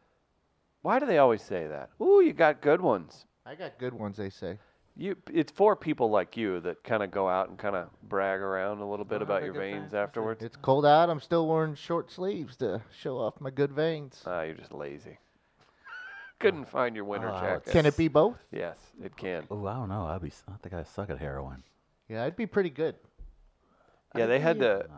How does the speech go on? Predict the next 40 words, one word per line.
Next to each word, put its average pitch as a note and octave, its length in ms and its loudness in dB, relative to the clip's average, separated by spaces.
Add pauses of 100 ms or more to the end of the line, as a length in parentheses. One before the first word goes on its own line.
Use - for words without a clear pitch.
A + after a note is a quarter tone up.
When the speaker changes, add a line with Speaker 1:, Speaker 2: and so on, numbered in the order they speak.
Speaker 3:
I - 100 -20
can't - 160 -20
find - 140 -14
Speaker 1:
they C3+ 60 -4
Speaker 3:
it. D#3 40 2
Speaker 1:
had D#3+ 100 2
to G#2+ 60 2
poke D3+ 340 0
me C#3 120 0
up C3+ 260 4
and F2+ 320 -10
test B2+ 300 0
me A#2 180 -6
and F2+ 160 -12
prod A#2 300 4
me A2+ 140 -4
and G#2 100 -2
all G2+ 160 0
that G2 120 -4
stuff. F#2+ 320 -4
So D#2+ 260 -4 (480)
thanks C3 240 -10
to - 60 -20
Total F#2 320 -6
Ac-, E2 280 -8
<laughs> - 80 -10
Access - 480 -10
Urgent F#2 300 -6
Care, E2 260 -6
'cause D#2 240 -14 (460)
that E3+ 100 0
was G#2 200 0
a F2+ 80 -6
doozy. D#2+ 460 -10 (120)
Yeah, A#2 200 -6
it F2+ 100 -4
was, C#3 100 -10
Speaker 2:
Mm-hmm. E3 120 -14
Speaker 1:
it's - 160 -18
still, F#3 420 0